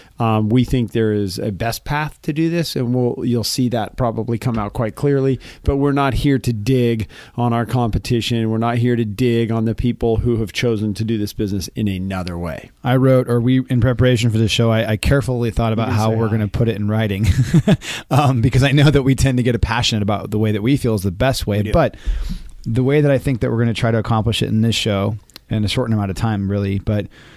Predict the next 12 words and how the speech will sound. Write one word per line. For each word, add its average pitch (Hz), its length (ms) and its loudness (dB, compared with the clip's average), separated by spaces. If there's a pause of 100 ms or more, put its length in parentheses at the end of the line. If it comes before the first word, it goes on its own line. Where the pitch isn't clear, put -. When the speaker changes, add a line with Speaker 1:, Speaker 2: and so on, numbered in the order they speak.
(140)
Speaker 2:
is - 180 0
to 131 100 0
talk, 139 300 -2
is 123 160 0
to 139 100 -4
kind 160 180 0
of 123 100 -2
compare 120 520 2
these 101 200 2
different 98 340 -2
paths, 104 480 -4 (400)
um, 101 500 -2